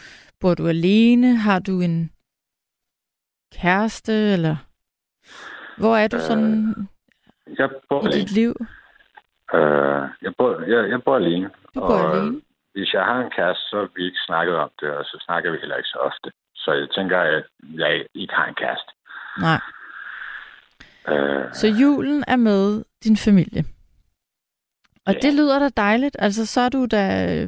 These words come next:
Speaker 1: begunstiget med, med mennesker omkring dig. Det er jo ikke alle, der har en familie at holde med, men det,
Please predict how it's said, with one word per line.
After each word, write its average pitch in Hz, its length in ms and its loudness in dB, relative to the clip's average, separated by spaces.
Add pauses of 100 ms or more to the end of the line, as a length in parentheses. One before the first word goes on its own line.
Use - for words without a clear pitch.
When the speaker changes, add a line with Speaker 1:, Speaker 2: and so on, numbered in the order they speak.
(140)
Speaker 1:
begunstiget 233 800 -2
med, 190 320 2
med 180 160 2
mennesker 214 460 2
omkring 214 420 0
dig. 247 160 -4
Det 254 80 2
er 254 40 4
jo 226 180 4
ikke 254 280 4
alle, 180 240 2
der 202 120 0
har 175 280 0
en 190 140 0
familie 190 560 0
at - 240 -6
holde 175 280 2
med, 185 260 2
men 190 240 2 (520)
det, 202 180 0